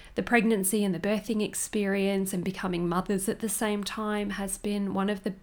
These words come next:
biggest gifts that hypnobirthing has provided to me that I just had no idea was available. So if you are considering hypnobirthing or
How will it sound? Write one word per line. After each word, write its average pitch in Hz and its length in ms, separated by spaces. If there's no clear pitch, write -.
biggest 226 640
gifts - 540
that 196 240
hypnobirthing 185 680
has 185 160
provided 165 540
to - 160
me 170 220
that 165 260
I 160 120
just - 280
had 196 180
no 208 340
idea 147 520
was 185 160
available. 180 580
So 190 320
if 226 160
you 240 140
are 240 80
considering 262 560
hypnobirthing 185 920
or 175 220